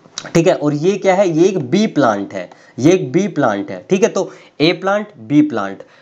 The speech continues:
अब यहाँ पर ए प्लांट का एक फ्लावर है, इसने क्या किया, इसने जो है अपने पोलन ग्रे-, इसके पोलन ग्रेन्स रिलीज किए एंथर के द्वारा, और ये जो पोलन ग्रेन्स हैं इस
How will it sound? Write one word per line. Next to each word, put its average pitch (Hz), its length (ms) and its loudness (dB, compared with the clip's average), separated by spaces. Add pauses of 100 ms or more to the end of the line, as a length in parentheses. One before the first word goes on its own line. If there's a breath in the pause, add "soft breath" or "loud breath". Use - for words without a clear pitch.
(140)
अब 160 200 0
यहाँ 143 160 2
पर 185 280 -2
ए 170 100 2
प्लांट 185 340 0
का 196 100 0
एक 190 140 -4
फ्लावर 147 360 2
है, 151 300 -4
इसने 208 280 -6
क्या 160 220 2
किया, 147 440 -4
इसने 180 320 -2
जो 156 180 2
है 139 180 4
अपने 165 280 0
पोलन 151 340 0
ग्रे-, 147 120 0
इसके 147 200 -2
पोलन 147 260 0
ग्रेन्स 147 220 2
रिलीज 127 340 -2
किए 151 200 2
एंथर 131 220 0
के 131 100 -4
द्वारा, 135 280 2 (300 loud breath)
और 139 100 4
ये 190 100 4
जो 208 100 0
पोलन 160 360 2
ग्रेन्स 151 280 0
हैं 185 140 0 (140)
इस - 260 -2